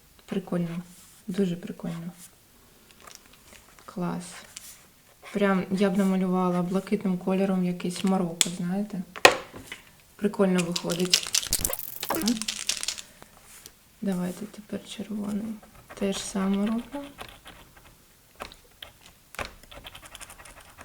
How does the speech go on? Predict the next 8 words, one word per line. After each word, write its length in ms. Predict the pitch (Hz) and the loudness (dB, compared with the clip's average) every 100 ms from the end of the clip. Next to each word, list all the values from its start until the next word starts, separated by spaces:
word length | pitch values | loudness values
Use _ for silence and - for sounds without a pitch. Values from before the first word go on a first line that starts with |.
| - | -6
Дуже 280 | 208 247 240 | 4 6 6
прикольна, 560 | 233 220 214 240 240 220 | 6 4 4 4 6 6
до 120 | 196 | 6
речі, 300 | 202 208 214 | 4 4 6
механіка 640 | 208 208 202 185 180 180 | 6 6 4 4 4 0
того, 320 | 185 170 180 180 | -2 0 2 0
як, 360 | 175 170 - - | 0 -2 -4 -2
е, 600 | 190 185 185 185 185 | 0 2 2 2 2